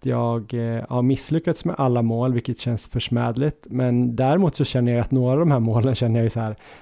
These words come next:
"Vad fan, det där borde jag ha klarat såklart i år." Alltså jag, och jag menar, jag har tappat respekten för de här tiderna nu.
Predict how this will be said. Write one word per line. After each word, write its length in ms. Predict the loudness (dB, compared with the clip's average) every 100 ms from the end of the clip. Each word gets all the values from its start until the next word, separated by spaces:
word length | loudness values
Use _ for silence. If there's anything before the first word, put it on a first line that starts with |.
| -14
"Vad 100 | -10
fan, 220 | -4 -2
det 80 | 0
där 240 | 2 2
borde 240 | 2 0 -2
jag 200 | -2 -4 -8 _
ha 160 | -6 -4
klarat 460 | 0 0 0 -2 -2
såklart 600 | -4 -2 -4 -6 -12 -18 -10 -2
i 120 | 2
år." 320 | 2 0 -6 -8
Alltså 200 | -2 0
jag, 300 | 0 -2 -14 -16 -20 -2
och 140 | 0 2
jag 100 | 2
menar, 180 | 4 4
jag 60 | 2
har 40 |
tappat 280 | 2 0 2
respekten 500 | 0 0 -2 0 -2
för 100 | 0
de 60 | -2
här 80 | 0
tiderna 400 | 0 0 0 -2
nu. 140 | -6